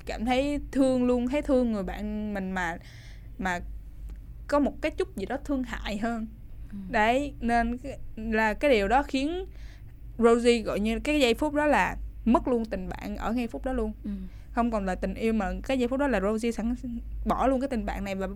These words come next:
Speaker 1: bay về Anh liền luôn.
Speaker 2: Ừ.
Speaker 1: Thì
Speaker 2: Nếu,
Speaker 1: Đ-
Speaker 2: nếu mà đứng ở trên cương vị của Alex á, thì chị có thể nghĩ là kiểu Alex có một chút ghen vào cái thời điểm đó.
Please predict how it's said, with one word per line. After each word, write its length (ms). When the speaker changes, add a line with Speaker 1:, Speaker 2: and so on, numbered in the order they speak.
Speaker 1:
bay 140
về 80
Anh 300
liền 220
luôn. 220
Speaker 2:
Ừ. 60
Speaker 1:
Thì 520
Speaker 2:
Nếu, 340
Speaker 1:
Đ- 80
Speaker 2:
nếu 200
mà 140
đứng 200
ở 140
trên 160
cương 180
vị 160
của 100
Alex 400
á, 120
thì 140
chị 140
có 120
thể 200
nghĩ 280
là 280
kiểu 340
Alex 380
có 140
một 180
chút 160
ghen 360
vào 160
cái 120
thời 200
điểm 200
đó. 360